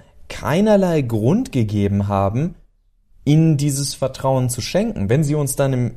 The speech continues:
Nachhinein positiv über-, äh, überraschen, dann ist das schön. Aber sie haben das in meinen Augen überhaupt nicht verdient, dass ich, dass ich das von ihnen erwarte.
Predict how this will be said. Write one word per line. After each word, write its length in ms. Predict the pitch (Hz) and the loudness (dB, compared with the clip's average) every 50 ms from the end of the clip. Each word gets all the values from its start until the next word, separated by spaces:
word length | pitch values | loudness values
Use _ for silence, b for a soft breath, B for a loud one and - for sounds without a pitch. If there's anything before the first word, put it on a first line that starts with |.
| - - | -6 -2
Nachhinein 840 | 123 127 135 139 139 - - 135 131 123 117 113 107 107 117 117 | 0 2 2 2 0 -2 -4 -4 -2 -2 -2 -2 -2 -4 -6 -8
positiv 540 | - - - 135 127 120 120 117 - 117 104 | -8 -6 -4 -4 -2 -2 -4 -4 -6 -6 -6
über-, 480 | 113 110 101 104 101 - 90 - - - - | -4 -2 -2 0 0 0 -2 -4 -8 -8 -4
äh, 260 | 117 110 107 104 104 | -2 0 0 0 0
überraschen, 640 | - 107 107 107 95 107 160 240 - - 107 101 B B B B B | -2 -2 -2 -2 0 0 -2 -4 -2 -4 -6 -6 B B B B B
dann 160 | - 110 113 | -4 -4 -2
ist 160 | 107 - - | -2 -4 -6
das 80 | 95 - | -6 -6
schön. 380 | - - 185 247 131 90 92 - _ _ _ _ _ _ _ _ _ - - - | -2 -2 -2 -2 -2 -4 -6 -8 _ _ _ _ _ _ _ _ _ -20 -12 -4
Aber 220 | - 117 120 117 | 0 2 2 2
sie 180 | 104 110 110 107 | 2 2 0 0
haben 300 | 113 120 143 147 143 123 | 0 0 0 0 0 0
das 160 | 123 120 - | 0 -2 0
in 100 | - 123 | 0 0
meinen 240 | 120 117 117 113 120 | 2 2 0 0 -2
Augen 360 | - 117 120 113 117 120 113 | -2 -2 -2 -2 -2 -4 -4
überhaupt 600 | 117 113 113 107 107 113 131 170 175 - - - | -2 -2 -2 -2 0 0 -2 -2 -2 -4 -8 -4
nicht 280 | 151 180 208 202 - - | -2 0 0 -2 -4 -2
verdient, 520 | - 147 131 117 131 180 240 254 214 - | 0 0 0 0 -2 -2 -2 -4 -2 -2
dass 160 | 127 120 - | -4 -4 -2
ich, 260 | - 120 - - - - | -4 -6 -6 -6 -6 -2
dass 200 | 127 120 113 120 | -2 -2 -2 -2
ich 120 | 123 120 | -4 -2
das 200 | - 120 120 - | -2 -4 -4 -2
von 180 | - 120 117 - | -2 -2 -2 0
ihnen 240 | - 120 120 123 | 0 0 0 0
erwarte. 680 | - - 120 120 117 117 160 - - - 104 92 104 | 0 0 0 0 0 0 -2 -2 -4 -4 -4 -4 -4